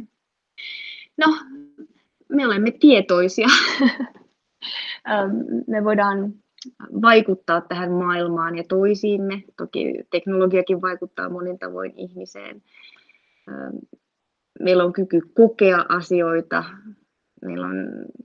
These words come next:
kyky jakaa näitä kokemuksia, kokea sitä, mitä toiset kokee, ja muodostaa semmoinen yhteys ja synnyttää semmoista kollektiivista älykkyyttä, öm,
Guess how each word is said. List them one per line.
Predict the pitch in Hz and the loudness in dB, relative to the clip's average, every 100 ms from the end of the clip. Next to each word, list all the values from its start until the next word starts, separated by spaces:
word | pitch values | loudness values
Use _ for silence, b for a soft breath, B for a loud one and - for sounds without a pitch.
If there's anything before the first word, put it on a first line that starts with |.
| 254 - | -20 -6
kyky | 175 170 | -4 0
jakaa | 175 196 202 180 170 | 4 4 4 4 2
näitä | 170 165 170 | 0 -6 -4
kokemuksia, | - 175 175 165 180 - 170 | -2 0 0 -2 -6 -8 -6
kokea | 175 185 170 165 | -4 -4 -4 -4
sitä, | - 190 165 | -8 -8 -8
mitä | 180 180 | -8 -8
toiset | - 170 175 190 - | -4 -2 -2 -8 -8
kokee, | 170 170 175 - 208 _ _ _ | -6 -6 -8 -8 -12 _ _ _
ja | 175 | -2
muodostaa | 185 185 170 175 - 156 | 2 4 2 0 -6 -6
semmoinen | 156 165 160 156 | -6 -8 -8 -4
yhteys | 165 170 - 139 147 156 | -2 -2 -4 -6 -6 -8
ja | 143 | -4
synnyttää | 196 180 170 - 156 | 2 2 2 -4 -12
semmoista | - 160 156 170 | -10 -12 -10 -4
kollektiivista | 165 165 160 - 156 151 160 - | 0 0 0 -4 -4 -4 -6 -6
älykkyyttä, | 165 165 160 - - - - 190 - _ _ _ _ _ _ _ - - | 2 2 2 -2 -8 -8 -12 -14 -14 _ _ _ _ _ _ _ -20 -20
öm, | 50 - 50 52 - 185 | -18 -18 -16 -16 -16 -18